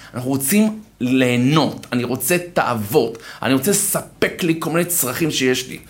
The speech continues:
זה נכון, זה יגרום לי הנאה, אבל זה לא יגרום לי אושר. בטח לא לאורך זמן. אתה תראה את הקיצוניות שזה התמכרויות. זאת אומרת, בהתחלה אני רדפתי אחרי זה, זה עשה לי טוב, אבל, <gasps> אתה מבין? זה נותן לי רגעי אושר, אבל אחרי זה אני לא מסופק מזה, זה לא עושה לי טוב, אני מתוסכל אפילו ממה שעשיתי.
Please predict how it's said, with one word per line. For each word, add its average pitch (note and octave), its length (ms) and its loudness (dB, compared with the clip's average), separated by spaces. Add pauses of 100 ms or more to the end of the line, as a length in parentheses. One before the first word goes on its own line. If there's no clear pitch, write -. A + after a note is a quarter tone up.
(260)
זה F#3+ 160 0
נכון, A3 380 4
זה E3+ 120 2
יגרום G3 280 2
לי A3+ 80 6
הנאה, F#3+ 360 4
אבל E3+ 100 4
זה D3 100 0
לא F3+ 80 4
יגרום F3+ 240 0
לי E3+ 60 4
אושר. F#3 520 0 (580)
בטח F3+ 240 2
לא G3 100 4
לאורך F#3 300 4
זמן. F#3+ 420 4 (720)
אתה C#3 100 -4
תראה E3+ 160 2
את G3 60 2
הקיצוניות G3 500 0
שזה D3 180 0
התמכרויות. D#3 800 2 (460)
זאת - 80 -8
אומרת, E3+ 140 2
בהתחלה E3+ 380 2
אני G#3 160 2
רדפתי F#3+ 320 2
אחרי G3 160 -2
זה, F3+ 80 -2
זה F3 60 -2
עשה G#3 100 2
לי G3 80 0
טוב, G3 280 4
אבל, G3 80 4 (400)
<gasps> - 400 -6
אתה - 120 -2
מבין? G3+ 180 0
זה C3+ 200 2
נותן C4 260 2
לי C4+ 60 6
רגעי A3 340 4
אושר, G#3+ 360 4
אבל F#3+ 80 4
אחרי G3+ 160 4
זה F#3 120 4
אני F3 60 4
לא G3+ 60 4
מסופק G3+ 380 -2
מזה, E3+ 220 2
זה E3 140 2
לא E3+ 80 6
עושה F#3+ 180 2
לי E3 120 4
טוב, E3 200 2
אני D#3 100 4
מתוסכל - 420 -2
אפילו F3 240 2
ממה D#3+ 120 2
שעשיתי. D#3 680 2